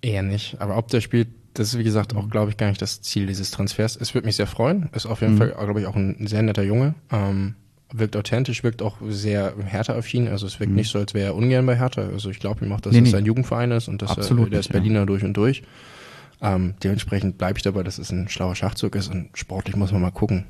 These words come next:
Speaker 1: Also vielleicht kommt er auch mal rein und überrascht uns alle, wäre ja schön.
Speaker 2: Kai Bernstein ist Präsident. Wir haben zwar letztens schon nochmal drüber gesprochen, ganz liebe Grüße an den Recki und an den Manne.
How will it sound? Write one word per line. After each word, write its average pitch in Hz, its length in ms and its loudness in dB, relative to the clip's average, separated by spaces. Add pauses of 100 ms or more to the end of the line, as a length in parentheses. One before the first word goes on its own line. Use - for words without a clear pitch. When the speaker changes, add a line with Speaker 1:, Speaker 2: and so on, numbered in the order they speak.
(400)
Speaker 1:
Also 98 140 -8
vielleicht - 260 -6
kommt 98 220 -2
er 107 80 0
auch 104 80 0
mal 101 140 4
rein 104 200 2
und 110 140 -2
überrascht 98 480 -4
uns 120 140 0
alle, 113 280 -2
wäre 104 80 0
ja 101 80 0
schön. 117 280 0 (1500)
Speaker 2:
Kai 127 180 4
Bernstein 151 600 6
ist - 120 -2
Präsident. 95 580 4
Wir 95 140 2
haben 139 100 2
zwar - 180 4
letztens 147 400 2
schon 151 220 4
nochmal 135 220 6
drüber 143 260 4
gesprochen, 143 500 2
ganz 127 280 2
liebe 120 180 4
Grüße 151 600 4 (320)
an - 100 4
den 113 140 8
Recki 147 360 2
und 117 180 4
an 107 120 4
den 107 120 8
Manne. 147 380 6